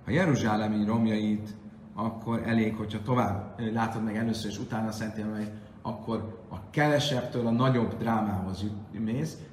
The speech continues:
tehát előbb betéped a ruhádat, és utána folytatod a tépést. Ha viszont külön-külön lát-, ha viszont előbb láttad a szentély romjait, és utána Jeruzsálem romjait, akkor nem illene, hogy a szentély romjai miatt tépet, betépést folytasd,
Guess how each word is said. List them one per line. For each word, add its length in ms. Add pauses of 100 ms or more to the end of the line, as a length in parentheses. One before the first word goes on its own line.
tehát 140
előbb 220
betéped 420
a 40
ruhádat, 360
és 120
utána 240
folytatod 460
a 100
tépést. 420 (420)
Ha 60
viszont 300
külön-külön 920 (300)
lát-, 340
ha 140
viszont 300
előbb 280
láttad 500
a 40
szentély 480
romjait, 340
és 120
utána 340
Jeruzsálem 440
romjait, 280 (320)
akkor 280
nem 160
illene, 680
hogy 140
a 60
szentély 640
romjai 600 (160)
miatt 640
tépet, 540 (420)
betépést 680
folytasd, 760